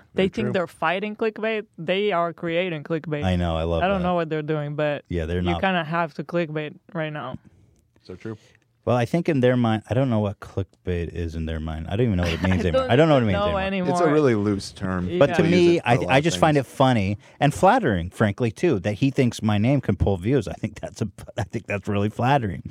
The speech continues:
Speaker 3: He goes, like Dan said, you know, it's like, "And Ethan, uh, look at this." Uh, and Ethan said that Trisha's, uh, a cow. Next story. <laughs> And then, um,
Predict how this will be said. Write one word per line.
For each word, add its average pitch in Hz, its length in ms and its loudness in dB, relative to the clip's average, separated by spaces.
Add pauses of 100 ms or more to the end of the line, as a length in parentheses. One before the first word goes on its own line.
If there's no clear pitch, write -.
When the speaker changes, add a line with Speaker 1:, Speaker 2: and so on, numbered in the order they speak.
(240)
Speaker 3:
He 135 120 4
goes, 123 360 4
like 110 220 2
Dan 143 240 2
said, 127 400 2 (360)
you 101 100 2
know, 98 280 2 (580)
it's - 120 2
like, 117 260 4
"And 143 140 6
Ethan, 170 420 4
uh, 117 380 6 (960)
look 147 240 0
at 185 80 4
this." 170 280 2
Uh, 170 280 6
and 151 80 2
Ethan 165 320 2
said 123 280 4
that 131 160 0
Trisha's, 196 760 0 (100)
uh, 151 380 4 (1080)
a 117 100 4
cow. 113 540 2
Next 139 280 0
story. 113 500 2 (340)
<laughs> 196 460 -8 (1120)
And 113 160 4
then, 117 280 4
um, 107 480 0